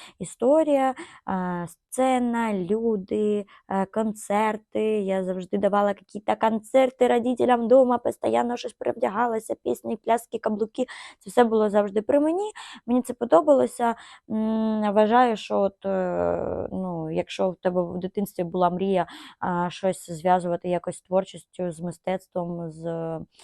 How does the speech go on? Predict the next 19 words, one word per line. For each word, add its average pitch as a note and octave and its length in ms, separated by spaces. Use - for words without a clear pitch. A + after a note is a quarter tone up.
медійністю, F3+ 960
е, E3+ 380
і G3 80
ти F#3 140
не F3+ 100
працюєш F#3 340
бухгалтером, G3 680
то, G3+ 120
типу, F#3+ 480
е, E3+ 300
так, - 380
е, E3+ 120
вдалося. E3+ 600
Візьмеш C#4 460
на G#3 460
підкаст - 520
людину G#3 420
не G3 140
блогера. F3+ 580